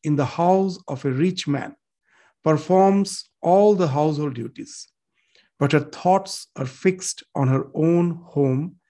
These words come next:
in her native village. She brings up her master's children as if they were her own.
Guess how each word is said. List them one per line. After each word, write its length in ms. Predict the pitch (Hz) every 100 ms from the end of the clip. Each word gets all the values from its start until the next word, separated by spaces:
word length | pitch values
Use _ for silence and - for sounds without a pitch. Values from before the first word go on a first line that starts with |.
| _ _ _
in 120 | - 151
her 120 | 143
native 400 | 147 160 185 143
village. 500 | 120 - - - _ _ _ _ _ - _
She 460 | - 170 151 - - _ _ _
brings 440 | - 156 220 220 - -
up 340 | 170 - _ _ _ _
her 180 | - 139
master's 600 | 143 170 165 - 196 185
children 640 | - 143 139 151 151 156 -
as 180 | 139
if 280 | 160 180 -
they 240 | 139 147 147
were 280 | 165 170 170 -
her 120 | 202 -
own. 340 | 156 123 -